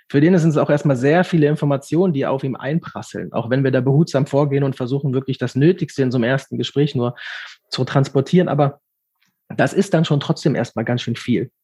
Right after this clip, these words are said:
Ja, und, äh, dementsprechend ist so eine Erstberatung unheimlich wichtig unter dem Aspekt, da schon mal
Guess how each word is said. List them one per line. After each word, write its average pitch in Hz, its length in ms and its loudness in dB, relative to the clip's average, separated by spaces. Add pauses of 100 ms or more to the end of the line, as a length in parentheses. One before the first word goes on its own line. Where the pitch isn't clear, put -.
(120)
Ja, 135 340 -2
und, 131 240 -4
äh, 127 160 -2
dementsprechend 139 560 0
ist 127 100 -4
so 139 80 0
eine 135 140 0
Erstberatung 135 640 -2
unheimlich 135 340 0
wichtig 139 300 -2
unter 131 160 -2
dem 127 140 2
Aspekt, - 440 -4
da 127 120 0
schon 127 160 -4
mal 123 260 -2